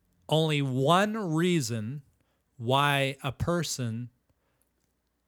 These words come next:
is standing at that starting line and running down that course. And that reason, that sing-, they, they have a single reason when they're running a marathon, and that reason is?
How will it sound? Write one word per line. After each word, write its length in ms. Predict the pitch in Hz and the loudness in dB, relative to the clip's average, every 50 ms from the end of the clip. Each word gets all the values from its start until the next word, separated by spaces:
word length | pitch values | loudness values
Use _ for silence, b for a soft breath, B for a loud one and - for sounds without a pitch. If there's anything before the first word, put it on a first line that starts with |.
| _ _ _ _ _ _ - | _ _ _ _ _ _ -4
is 120 | 131 113 | -2 0
standing 500 | - - - - 151 147 156 160 156 151 147 | 0 0 2 2 2 2 2 0 0 0 -2
at 140 | 147 - | -2 -2
that 200 | - 143 143 147 | -2 -4 -2 -2
starting 400 | - - - 160 143 131 117 113 113 | -4 -4 -2 0 0 0 -2 -2 -4
line 360 | 104 104 101 104 110 131 139 - _ _ _ - | -4 -6 -6 -6 -8 -8 -10 -14 _ _ _ -6
and 280 | 131 117 120 120 120 | -4 -4 -2 0 2
running 280 | 123 131 139 151 165 160 | 2 2 2 2 2 2
down 240 | 147 143 143 143 143 | 2 2 2 2 0
that 240 | 143 139 151 156 - | -2 -4 -4 -6 -8
course. 580 | - - 127 113 107 113 98 - - - - - b b b b b b b b b b | -6 -4 -2 -2 -2 -4 -6 -8 -10 -12 -14 -16 b b b b b b b b b b
And 220 | 131 123 120 120 113 | -4 -4 -2 0 2
that 240 | 135 147 180 190 220 | 4 4 4 2 2
reason, 640 | 196 190 208 214 196 147 - 123 104 110 127 135 127 _ _ _ - | 2 4 4 4 4 2 0 -2 -2 -4 -6 -10 -12 _ _ _ -4
that 200 | - 127 123 - | -2 -2 0 2
sing-, 360 | - - - 196 202 208 185 151 | 2 4 4 4 2 0 -2 -2
they, 180 | 147 165 160 165 | -2 -2 -2 0
they 120 | 151 160 | 0 0
have 140 | 156 151 139 | 0 0 0
a 60 | 143 - | 0 0
single 760 | - - - - - - 202 214 220 220 214 226 220 214 214 | 2 2 2 4 4 4 4 2 2 2 4 4 4 4 4
reason 880 | 208 185 185 185 190 196 214 214 208 196 160 127 131 123 120 135 147 | 2 0 2 4 4 4 6 6 4 4 2 2 0 -2 -4 -4 -4
when 140 | 143 139 135 | -6 -6 -4
they're 120 | 135 131 127 | -4 -4 -2
running 360 | 127 135 143 156 165 175 175 | 0 2 2 2 2 0 -4
a 60 | 165 | -4
marathon, 460 | 151 143 131 127 127 123 139 127 127 | -4 -2 -2 -2 -4 -4 -6 -6 -6
and 120 | 127 123 127 | -4 -2 0
that 220 | 151 180 196 196 | 0 0 0 0
reason 420 | 202 185 190 202 208 170 202 202 | 0 0 2 2 2 2 0 2
is? 720 | 202 202 214 240 269 285 269 214 - - - - - - | 2 4 4 4 4 4 4 2 0 0 0 -2 -6 -12